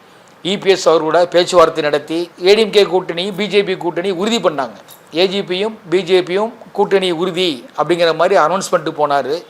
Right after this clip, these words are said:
அது அனௌன்ஸ் பண்ணிட்டு போறதுக்கு முன்னாடி, ஒரு வாரத்து பத்து நாளைக்கு முன்னாடி இ பி எஸ் வந்து டெல்லி போயிருந்தாரு. டெல்லி போயி, அஹ், பி ஜே பியுடைய முக்கிய தலைவர்களை சந்திச்சு பேசினாரு. குறிப்பா அமித்ஷாவை சந்திச்சு பேசினாரு.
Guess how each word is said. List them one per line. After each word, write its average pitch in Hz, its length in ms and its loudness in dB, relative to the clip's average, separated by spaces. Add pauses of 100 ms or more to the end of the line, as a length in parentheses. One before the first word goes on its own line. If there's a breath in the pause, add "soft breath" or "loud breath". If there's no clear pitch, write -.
(1000 soft breath)
அது 165 160 4
அனௌன்ஸ் 226 320 6
பண்ணிட்டு 220 240 4
போறதுக்கு 214 640 6
முன்னாடி, 220 600 6
ஒரு 202 200 6
வாரத்து 202 400 6
பத்து 190 240 0
நாளைக்கு 196 260 2
முன்னாடி 180 680 2 (140)
இ 240 180 0
பி 240 100 -2
எஸ் 214 180 6
வந்து 185 240 2
டெல்லி 208 280 2
போயிருந்தாரு. 160 680 0 (1040 soft breath)
டெல்லி 226 480 6
போயி, 202 580 4 (560)
அஹ், 214 400 8
பி 220 120 0
ஜே 214 140 4
பியுடைய 190 460 4
முக்கிய 180 300 0
தலைவர்களை 180 400 4
சந்திச்சு 175 360 -2
பேசினாரு. 170 520 4
குறிப்பா 185 280 2
அமித்ஷாவை 180 580 4
சந்திச்சு 156 320 -4
பேசினாரு. 156 600 -2